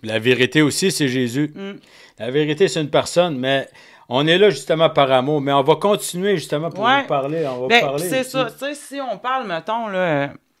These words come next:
Speaker 2: on va parler, euh, tu sais, peut-être que si vous nous suivez un petit peu sur Facebook, vous vous êtes rendu compte qu'on parle de, de, vous allez entendre souvent
Speaker 1: Exact.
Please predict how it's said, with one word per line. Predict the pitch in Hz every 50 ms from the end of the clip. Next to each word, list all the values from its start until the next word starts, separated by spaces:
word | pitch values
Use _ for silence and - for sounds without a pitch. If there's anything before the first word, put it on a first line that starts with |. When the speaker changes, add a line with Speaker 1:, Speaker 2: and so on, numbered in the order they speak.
| _ _ _ - -
Speaker 2:
on | 175 180
va | 180 190
parler, | 185 - 214 196 226 262 285 285 254
euh, | 190 175 165 151
tu | - 240 240
sais, | 214 180 143 143 _ - - - _ _
peut-être | - 233 294 320 302 -
que | 226 214
si | 202 - 247
vous | 220 202 226
nous | 220 220
suivez | - - - 214 214 254
un | 277 262
petit | - - -
peu | - 254 269
sur | - 240 226
Facebook, | - - 190 185 165 160 190 240 277 285 - _ _ _ _ _ _ _ _ _ _ _ _ _ _ - - - -
vous | 185
vous | 170 170 170 220
êtes | 226 -
rendu | - 254 247 233 -
compte | - 247 262 277 254
qu'on | - 208 190
parle | 175 - 220 220 226 190
de, | 160 147 143 - _ _ _ _ _ _ _ -
de, | 147 143 220 220 -
vous | - 165 190
allez | 180 190
entendre | 196 202 - 233 240 233
souvent | - 202 240
Speaker 1:
Exact. | 254